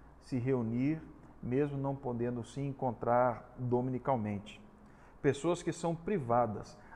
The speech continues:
não circunstancialmente, mas são privadas ao longo de toda a sua vida de uma reunião do povo de Deus e assim têm que aprender a viver em unidade, em união e em comunhão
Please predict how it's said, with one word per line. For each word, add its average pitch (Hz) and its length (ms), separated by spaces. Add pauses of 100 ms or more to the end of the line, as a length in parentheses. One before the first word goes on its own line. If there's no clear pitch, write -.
não 151 320
circunstancialmente, 170 1400 (680)
mas 123 160
são 143 160
privadas 123 560
ao 117 80
longo 131 300
de 131 80 (200)
toda 214 280
a 202 40
sua - 280
vida 117 340 (1200)
de 120 100
uma 120 160
reunião 120 720 (720)
do 113 120
povo 120 280
de 101 120
Deus 113 600 (400)
e 143 140
assim 170 360
têm 175 200
que 165 180
aprender 147 560 (460)
a 123 80
viver 117 460
em 117 100
unidade, 123 640
em 131 160
união 120 520
e 131 100
em 123 40
comunhão 120 680